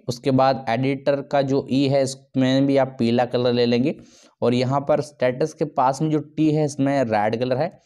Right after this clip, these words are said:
तो इसमें आपको ब्लैक कलर ले लेना है। उसके बाद आपको राइट पर क्लिक कर देना है तो इस तरीके से आपका नाम आ जाएगा। आपको देखिए कुछ भी चेंजेस करने की इसमें ज़रूरत नहीं है, आपका नाम बिल्कुल परफेक्ट तरीके से सेट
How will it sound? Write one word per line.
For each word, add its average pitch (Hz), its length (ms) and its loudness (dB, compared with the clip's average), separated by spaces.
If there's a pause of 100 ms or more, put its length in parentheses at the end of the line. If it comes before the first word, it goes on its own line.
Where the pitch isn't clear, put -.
(300)
तो 131 60 -2
इसमें 139 220 -4
आपको 139 220 -6
ब्लैक 110 400 -2
कलर 117 200 0
ले 98 220 2
लेना 90 200 0
है। - 60 -4
उसके - 260 -4
बाद 143 120 2
आपको 143 200 -2
राइट 101 380 -2
पर 135 80 -4
क्लिक 131 220 -2
कर 113 100 0
देना 104 160 0
है - 120 -6 (320)
तो - 80 -4
इस 151 100 -2
तरीके 156 180 2
से 160 100 -2
आपका 160 180 -2
नाम 107 380 2 (180)
आ 107 120 0
जाएगा। 98 360 0 (180)
आपको 117 260 -2
देखिए 131 260 -2
कुछ 143 220 -4
भी 156 120 0
चेंजेस 135 360 -2
करने 135 220 0
की 139 60 0
इसमें 135 240 -2
ज़रूरत 113 300 -2
नहीं 113 100 0
है, 143 120 -6 (340)
आपका 120 280 -2
नाम 147 220 -2
बिल्कुल 147 260 -2 (100)
परफेक्ट 123 380 -4
तरीके 113 240 -2
से 127 140 -2
सेट 101 460 -4